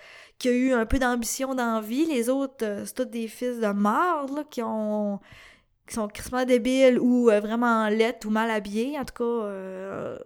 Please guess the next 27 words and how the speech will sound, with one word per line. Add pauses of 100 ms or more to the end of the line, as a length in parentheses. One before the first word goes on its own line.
(380)
ça,
c'est
mon,
en
tout
cas. (1120)
Puis, (280)
je
dirais
pas (100)
que
Giorno, (100)
parce
que,
tu
sais,
même
si
j'aime
Giorno
pis
tout
ça,
je
voyais
quand
même